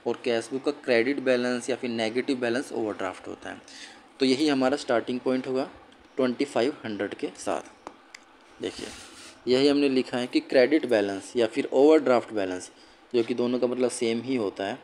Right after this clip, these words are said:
as per cash book। Cash book हमारे यहाँ पे starting point है, कितना है, ट्वेंटी फ़ाइव हंड्रेड, ठीक है, starting पॉइंट लिख दिया है।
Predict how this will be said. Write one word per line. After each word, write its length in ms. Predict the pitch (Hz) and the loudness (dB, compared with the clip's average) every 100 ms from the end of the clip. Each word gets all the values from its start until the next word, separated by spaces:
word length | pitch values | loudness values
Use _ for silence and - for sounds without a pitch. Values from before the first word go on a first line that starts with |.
| - - - - - _ - | -20 -20 -20 -20 -20 _ 0
as 200 | 123 - | 2 2
per 140 | - 139 | 2 0
cash 280 | 120 98 - | 0 -2 -4
book। 180 | 95 - - - | -12 -14 -18 -4
Cash 180 | 113 117 | -2 -2
book 180 | 123 113 | -6 -6
हमारे 240 | 107 110 | -6 -6
यहाँ 120 | 101 | -6
पे 120 | - - | -10 -14
starting 460 | - 101 - 101 | -6 -6 -6 -10
point 280 | 98 95 98 | -14 -14 -14
है, 100 | 101 - - - _ _ _ _ _ _ _ _ - - - - - | -16 -20 -20 -20 _ _ _ _ _ _ _ _ -14 -14 -16 -20 -4
कितना 240 | 135 135 | -2 0
है, 140 | 135 165 - - _ _ _ _ _ - | -2 -4 -12 -20 _ _ _ _ _ -4
ट्वेंटी 260 | 120 113 | -4 -2
फ़ाइव 280 | 117 117 120 - - - | -4 -2 -2 -6 -16 -14
हंड्रेड, 380 | 95 76 - - - - - _ _ - - - - - - - _ - | -12 -12 -14 -16 -20 -20 -20 _ _ -20 -20 -20 -20 -20 -20 -20 _ -14
ठीक 260 | 98 - | -14 -12
है, 160 | 101 101 - | -14 -14 -8
starting 380 | 107 104 117 | -4 -4 -4
पॉइंट 180 | 113 107 | -6 -6
लिख 140 | 104 107 | -6 -6
दिया 180 | 107 | -8
है। 340 | 104 - - | -10 -12 -16